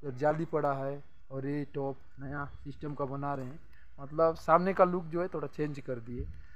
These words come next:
देखना भाई, हम लोगों का कॉपी मत कर देना, ठीक है। अपना अपना ब्रांड का अलग अलग वो रहता है, ठीक है, टेक्निक। और है पास हमारा खोलने का मशीन है, अ, छोटा वाला, अ, ड्रिल मशीन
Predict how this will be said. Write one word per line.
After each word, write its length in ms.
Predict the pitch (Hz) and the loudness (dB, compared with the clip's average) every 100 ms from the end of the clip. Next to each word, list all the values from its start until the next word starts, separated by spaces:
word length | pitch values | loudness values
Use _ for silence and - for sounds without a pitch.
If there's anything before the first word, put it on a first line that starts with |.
| - - | -10 -2
देखना 280 | 180 226 | 8 10
भाई, 240 | 214 220 233 | 12 12 12
हम 140 | 220 | 10
लोगों 180 | 214 214 | 10 10
का 100 | 202 | 8
कॉपी 340 | - 185 202 | 8 4 4
मत 200 | 196 185 | 4 4
कर 200 | - 180 | 6 4
देना, 260 | 151 151 147 | 6 2 0
ठीक 220 | - 202 | -2 0
है। 140 | 151 113 - - - - | 0 -2 -8 -10 -12 -10
अपना 260 | 139 170 170 | 2 8 8
अपना 480 | 165 170 165 156 | 8 8 10 10
ब्रांड 440 | 147 131 160 165 160 | 6 6 8 8 6
का 200 | 156 151 147 | 8 10 10
अलग 180 | 151 147 | 6 6
अलग 200 | 151 143 | 4 4
वो 160 | 151 151 | 6 6
रहता 360 | 139 135 135 | 4 4 4
है, 100 | 165 | 4
ठीक 240 | 165 202 180 | 0 -2 0
है, 100 | 120 - - - | 0 -4 -8 -10
टेक्निक। 360 | - 147 170 202 - - - - - - - | -6 -4 -2 -4 -10 -12 -12 -12 -12 -10 -2
और 500 | 143 151 151 151 156 | 6 8 8 8 6
है 200 | 139 151 | 2 -2
पास 480 | 151 160 151 156 - | 2 8 10 10 8
हमारा 320 | 156 151 151 160 | 0 4 6 4
खोलने 360 | - 151 156 | 4 4 4
का 120 | 151 | 2
मशीन 380 | 151 147 147 160 | 2 0 -2 0
है, 120 | 147 151 - - - - 127 | 0 -2 -8 -12 -12 -8 -2
अ, 280 | 127 131 | 0 0
छोटा 340 | 127 - 143 151 | 0 -2 4 8
वाला, 300 | 135 135 147 | 8 8 6
अ, 360 | 143 - 123 | 6 -2 -6
ड्रिल 280 | 127 147 170 | -2 0 0
मशीन 400 | 151 139 170 208 | 0 -2 -4 -4